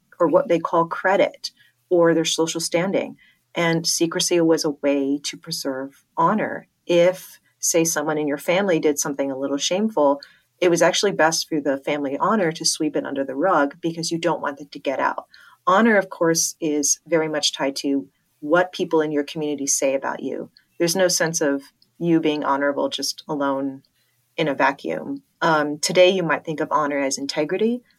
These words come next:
Back then, honor is much more about how people in your community see you, what they say about you,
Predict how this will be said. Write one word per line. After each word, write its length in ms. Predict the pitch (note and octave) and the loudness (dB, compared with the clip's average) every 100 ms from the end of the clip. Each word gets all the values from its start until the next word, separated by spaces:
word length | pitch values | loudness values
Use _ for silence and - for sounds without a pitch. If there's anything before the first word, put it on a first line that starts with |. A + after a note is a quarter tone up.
| _ _ | _ _
Back 300 | F3+ D#3+ E3+ | 0 0 2
then, 340 | A#3+ C4 C4+ - | 4 4 4 2
honor 320 | F3+ E3+ E3+ | 0 2 0
is 180 | D#3+ - | -2 -4
much 220 | C#3 - | -6 -8
more 140 | C#3+ C3 | -8 -8
about 540 | - C3+ - - - - _ _ _ | -6 -6 -8 -10 -14 -14 _ _ _
how 600 | - F3 E3 E3 E3 E3 - | -6 0 2 4 4 2 -2
people 340 | - E3 D#3 | -6 -2 0
in 140 | C#3+ D3 | 0 -2
your 140 | C#3+ | -6
community 440 | - C#3+ C#3+ C3 | -4 -6 -6 -6
see 220 | C#3 - C#3 | -4 -2 0
you, 220 | C#3 C3+ | -2 -2
what 180 | C3+ C#3 | -4 -4
they 80 | |
say 240 | C#3 C3 C3 | -4 -4 -4
about 260 | C3+ C3 | -4 -2
you, 340 | C#3+ C3+ C3+ | -2 -2 -4